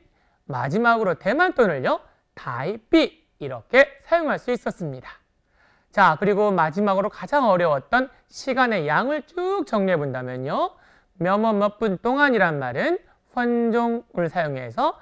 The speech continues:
십 분 동안이란 말은 十分钟 이렇게 사용할 수 있었고요. 두 번째,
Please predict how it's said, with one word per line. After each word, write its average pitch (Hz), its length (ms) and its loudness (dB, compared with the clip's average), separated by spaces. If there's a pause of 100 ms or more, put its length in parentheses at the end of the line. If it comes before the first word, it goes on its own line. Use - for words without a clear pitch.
(140)
십 - 280 -12
분 208 180 0
동안이란 254 480 0
말은 135 260 -4 (240)
十分钟 254 920 -2 (140)
이렇게 135 320 -6
사용할 226 280 -2
수 285 100 -8
있었고요. 180 500 -6 (580)
두 262 100 -4
번째, 247 440 0